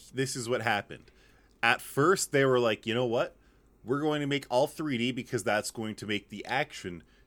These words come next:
cheaper to produce." Uh, you can, you can do big sweeping camera movements. You can do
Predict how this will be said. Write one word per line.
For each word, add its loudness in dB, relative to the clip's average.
cheaper -4
to -10
produce." -8
Uh, -2
you -8
can, -10
you -8
can -10
do -6
big 0
sweeping -2
camera 0
movements. -4
You -6
can -8
do -8